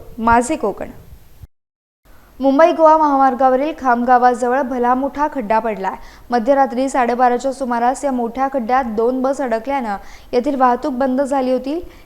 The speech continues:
लागलीच क्रेनच्या साह्यानं दोन्ही बस बाजूला करण्याचं काम युद्धपातळीवर सुरू करण्यात आलं. सुमारे एक वाजून वीस मिनिटांच्या वेळी दोन्ही बस बाहेर काढण्यात आल्या आणि त्यानंतर वाहतूक सुरळीत चालू झाली.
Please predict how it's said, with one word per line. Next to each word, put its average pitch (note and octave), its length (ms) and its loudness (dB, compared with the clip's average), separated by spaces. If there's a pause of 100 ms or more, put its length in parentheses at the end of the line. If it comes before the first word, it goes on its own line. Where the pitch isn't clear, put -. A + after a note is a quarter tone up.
लागलीच C4+ 460 2
क्रेनच्या C#4+ 440 -2
साह्यानं C#4 480 -2
दोन्ही B3+ 240 -2
बस C4 240 -2
बाजूला A#3 360 0
करण्याचं A#3+ 460 -6
काम B3 260 -4
युद्धपातळीवर A#3 640 -4
सुरू A3+ 240 -10
करण्यात G#3+ 380 -8
आलं. A3 140 -4 (440)
सुमारे C4+ 320 2
एक C4+ 120 -8
वाजून C#4+ 280 -2
वीस C4+ 260 -8
मिनिटांच्या B3 720 -6 (260)
वेळी A#3+ 280 0 (360)
दोन्ही C#4 300 0
बस C#4+ 280 -2
बाहेर A#3 260 0
काढण्यात G3+ 420 -6
आल्या F#3+ 160 -6
आणि A#3 180 -4
त्यानंतर B3 500 -4
वाहतूक B3+ 420 -4
सुरळीत C#4 360 -6
चालू G#3+ 360 -6
झाली. G3+ 260 -10